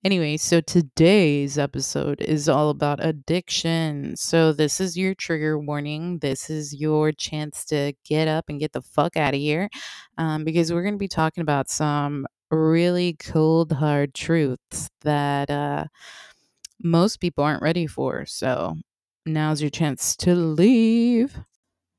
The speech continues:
What better time than now, um, with this Sagittarius new moon, um,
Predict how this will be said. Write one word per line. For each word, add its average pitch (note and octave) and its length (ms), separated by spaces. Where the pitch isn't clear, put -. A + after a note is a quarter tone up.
What G#3+ 360
better E3+ 320
time D#3+ 380
than D#3+ 260
now, F3+ 580
um, E3+ 540
with F3 200
this D#3+ 340
Sagittarius F3+ 1000
new E3+ 200
moon, F3 800
um, D#3+ 460